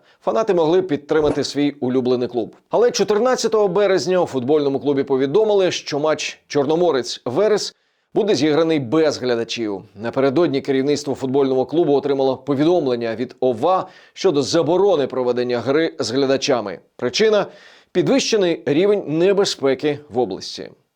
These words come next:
Клуб скасовує всі раніше анонсовані заходи заради збереження життя та здоров'я вболівальників. Також на цьому тижні стало відомо, що тренер одеського «Чорноморця» Ігор Касьяненко,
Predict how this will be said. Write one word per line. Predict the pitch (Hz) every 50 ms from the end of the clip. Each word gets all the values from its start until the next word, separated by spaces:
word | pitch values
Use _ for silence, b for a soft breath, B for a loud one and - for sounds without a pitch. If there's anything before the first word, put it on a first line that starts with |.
| _ _
Клуб | - 196 226 220 156 - - _
скасовує | - - - - 180 160 - 196 202 165 131 123 117 110
всі | - - 151 147
раніше | 143 147 147 143 127 - 143
анонсовані | 131 139 139 135 - 165 139 131 135 127
заходи | 120 151 190 185 - 151 147 147 135 B B B B B B
заради | - 113 151 160 160 160 147 147
збереження | 123 127 135 151 151 147 131 110 135 135
життя | 123 120 135 131 135 175 170 151
та | 147 - 139
здоров'я | 120 107 120 139 135 131 123 123 131 127 110 - - -
вболівальників. | - 120 135 139 135 139 139 131 113 104 92 - - 98 71 55 - - _ _ _ _ _ -
Також | - 175 262 285 208
на | 190 180
цьому | - 190 185 180 170
тижні | 175 214 233 190 147 170 156
стало | - - 190 190 190 170
відомо, | 180 170 214 208 190 160
що | - - - - 190 175
тренер | 180 - 170 165 190 214 220 196 160 147 135
одеського | 135 127 117 139 135 127 - - 143 135 -
«Чорноморця» | - 156 160 170 202 220 247 254 208 - - 147 127 110 101 - _ _ -
Ігор | 214 233 180 143 180 165 156 -
Касьяненко, | - 196 190 - - 214 196 175 123 117 110 107 - 110 101 90